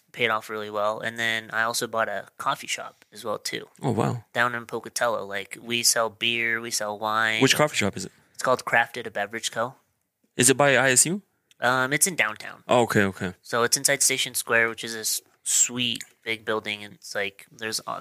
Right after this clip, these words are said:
Speaker 1: all different kinds of offices, which I also, because I was part owner, um, well, because I,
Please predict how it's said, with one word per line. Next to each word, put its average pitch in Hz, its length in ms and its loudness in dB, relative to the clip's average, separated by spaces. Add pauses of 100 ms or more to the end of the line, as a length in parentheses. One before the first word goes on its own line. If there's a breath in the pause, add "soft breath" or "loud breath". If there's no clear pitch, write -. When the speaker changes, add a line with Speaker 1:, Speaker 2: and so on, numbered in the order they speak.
Speaker 1:
all 123 140 2
different 123 260 -2
kinds 120 200 -10
of 107 120 -8
offices, 104 500 -6
which 110 320 -8
I 113 380 0
also, 120 380 -2
because 143 340 2
I 143 80 2
was 135 140 -2
part 120 240 0
owner, 117 320 -6 (580 soft breath)
um, 110 320 2
well, 120 140 0
because 139 320 0
I, 120 160 2